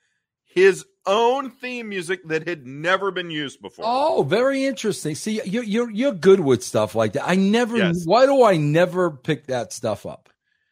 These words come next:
Speaker 1: Yeah, generally they just recycle other themes. Like,
Speaker 2: Yeah.
Speaker 1: they use the Bookworm theme for, I don't, I can't remember who, maybe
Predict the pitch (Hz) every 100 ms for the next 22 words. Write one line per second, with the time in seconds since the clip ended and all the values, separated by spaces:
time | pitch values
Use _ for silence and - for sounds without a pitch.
0 | _ _ _ _ _ _ _ _ _ _
1 | _ _ 139 139 131 104 185 233 233 233
2 | 202 170 135 - 135 - 131 127 127 120
3 | 110 - 160 170 156 143 120 110 143 143
4 | 131 139 143 151 - 143 139 123 135 127
5 | 123 104 90 - 104 101 98 87 104 123
6 | 107 107 95 95 107 101 113 95 78